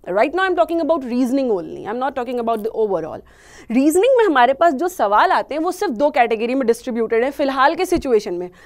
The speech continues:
हमारे पास इस समय कहने के लिए आसान नाम का कोई शब्द मौजूद नहीं है आपकी डिक्शनरी में। आपके पास सिर्फ दो लेवल है, एक घटिया होता है, एक एक्सट्रीम घटिया। हालांकि मैंने sophisticated वे में एक्सट्रीम घटिया बोला, but actually the word is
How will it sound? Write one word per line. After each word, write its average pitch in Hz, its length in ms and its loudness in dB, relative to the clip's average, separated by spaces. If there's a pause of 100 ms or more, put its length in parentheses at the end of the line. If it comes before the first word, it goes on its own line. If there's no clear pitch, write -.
(140)
हमारे 285 320 2
पास 370 260 0
इस 370 180 0
समय 359 220 0
कहने 320 340 -4
के 320 100 -6
लिए 320 120 0 (120)
आसान 311 480 0
नाम 254 280 -4
का 269 140 -6
कोई 320 460 -2
शब्द 285 440 -2
मौजूद 247 600 -2
नहीं 277 460 -4
है 349 100 -2
आपकी 311 300 -2
डिक्शनरी 269 520 -2
में। 254 200 -2 (400)
आपके 262 260 4
पास 294 260 2
सिर्फ 370 160 4
दो 311 200 8
लेवल 202 340 4
है, - 60 -6
एक 226 220 2
घटिया 254 440 0
होता 269 220 0
है, 240 140 2
एक 262 260 -2
एक्सट्रीम 320 460 0
घटिया। 196 360 -2 (260)
हालांकि 240 300 0
मैंने 285 180 -2
sophisticated 359 760 -4
वे 302 100 -2
में 294 100 -4
एक्सट्रीम 285 360 -4
घटिया 233 280 2
बोला, 214 220 2
but 247 160 2
actually 302 440 0
the 220 180 4
word 285 280 6
is 302 100 -10